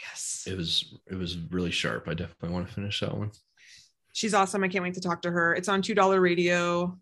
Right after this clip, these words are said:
Speaker 1: Everyone should get it and come to that event and listen to her delightful Australian accent.
Speaker 2: I've read, like, half of Transit of Venus, which I'm loving still.
Speaker 1: Yay.
Speaker 2: And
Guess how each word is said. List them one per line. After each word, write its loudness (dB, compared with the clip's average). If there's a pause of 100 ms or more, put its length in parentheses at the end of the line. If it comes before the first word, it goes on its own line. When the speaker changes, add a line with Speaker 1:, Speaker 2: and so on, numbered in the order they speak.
(540)
Speaker 1:
Everyone -4
should -8 (100)
get 6
it 4
and 2
come 0
to 2
that 2
event 2
and -8 (480)
listen 2
to 0
her 2
delightful 2
Australian 2
accent. -4 (560)
Speaker 2:
I've 2
read, 10
like, 4
half 2
of -6
Transit 0
of -4
Venus, 0
which -4
I'm 2
loving 0
still. -2 (440)
Speaker 1:
Yay. -2
Speaker 2:
And 0